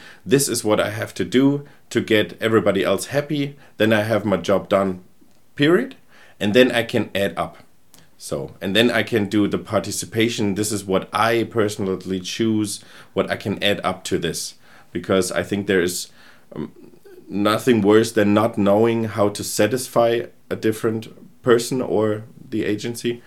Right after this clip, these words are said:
Um, so you really have to know, "Those are my aspects in the whole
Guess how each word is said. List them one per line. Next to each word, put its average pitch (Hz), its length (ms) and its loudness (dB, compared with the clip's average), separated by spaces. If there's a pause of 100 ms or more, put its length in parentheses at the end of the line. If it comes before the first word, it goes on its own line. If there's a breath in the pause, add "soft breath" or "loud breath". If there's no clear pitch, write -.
(380 loud breath)
Um, 92 260 0
so 92 240 4
you 90 280 0
really 107 340 2
have 104 160 -2
to - 100 -8
know, 98 300 2
"Those 101 420 2
are 95 400 4
my 87 520 0 (280 soft breath)
aspects - 560 2
in 101 160 -4
the 98 160 0
whole 98 420 2